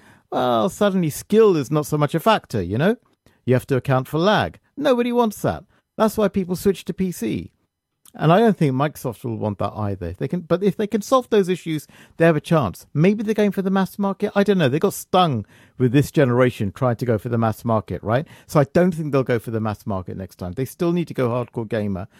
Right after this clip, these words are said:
So if they're talking about a family of devices, maybe one of these devices is games you can stream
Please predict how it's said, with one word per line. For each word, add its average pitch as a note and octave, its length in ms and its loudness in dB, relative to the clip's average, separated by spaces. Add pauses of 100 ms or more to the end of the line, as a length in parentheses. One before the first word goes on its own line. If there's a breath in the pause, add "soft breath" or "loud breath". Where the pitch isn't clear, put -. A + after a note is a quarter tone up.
(220 soft breath)
So - 140 0
if B2+ 80 0
they're D3+ 80 2
talking A3+ 220 0
about A3 160 4
a F3 40 0
family F3+ 760 2 (220)
of A2 100 -6
devices, G2+ 540 -2 (220 soft breath)
maybe F#3 260 4
one A3+ 220 4
of F3 60 0
these F3 180 0
devices C3+ 600 0
is A#2+ 360 0 (640 soft breath)
games E3+ 300 4
you G3+ 80 0
can E3 140 0
stream G3 460 2